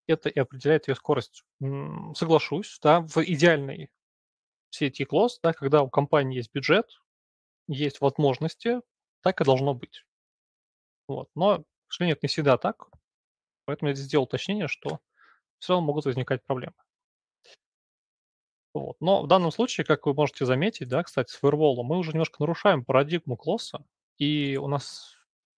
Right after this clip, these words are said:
ну, можно сказать, нету как такового горизонтального трафика теперь, да. Горизонтальный трафик — это когда мы вот взяли и прошли просто из одного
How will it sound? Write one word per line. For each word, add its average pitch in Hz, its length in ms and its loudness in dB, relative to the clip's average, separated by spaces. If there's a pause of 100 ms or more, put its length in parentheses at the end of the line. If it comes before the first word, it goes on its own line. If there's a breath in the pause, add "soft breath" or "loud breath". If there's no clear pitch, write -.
(380)
ну, 170 80 0
можно 165 180 2
сказать, 151 200 2
нету 208 240 2
как - 200 -10
такового 151 280 2
горизонтального 135 580 0
трафика - 380 0
теперь, - 420 -6 (100)
да. 151 80 -6
Горизонтальный 175 400 2
трафик — 214 280 2
это 123 60 -4
когда 151 140 4
мы 139 100 0
вот 127 180 -6
взяли 147 320 0
и 117 40 -2
прошли - 340 -6
просто - 380 -10
из 117 80 -14
одного 120 360 -4